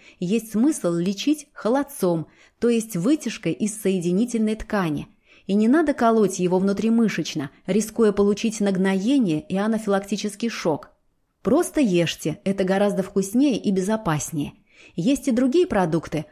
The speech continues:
особо необходимые для конкретных органов и систем. Например, морковь и другие красные овощи, содержащие бета-кератин, провитамин А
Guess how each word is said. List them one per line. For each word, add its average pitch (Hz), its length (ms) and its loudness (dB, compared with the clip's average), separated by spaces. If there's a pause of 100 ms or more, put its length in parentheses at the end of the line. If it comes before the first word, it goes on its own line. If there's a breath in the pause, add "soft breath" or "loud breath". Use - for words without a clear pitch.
особо 202 420 0
необходимые 190 720 0
для 165 140 -2
конкретных 175 640 -4
органов 190 400 -2
и 185 40 -4
систем. 202 520 -6 (440 soft breath)
Например, 233 580 2
морковь 185 520 0
и 196 40 2
другие 196 400 0
красные 196 460 -2
овощи, 254 460 -2
содержащие 180 680 -2
бета-кератин, 196 880 0
провитамин 180 720 0
А 240 260 -2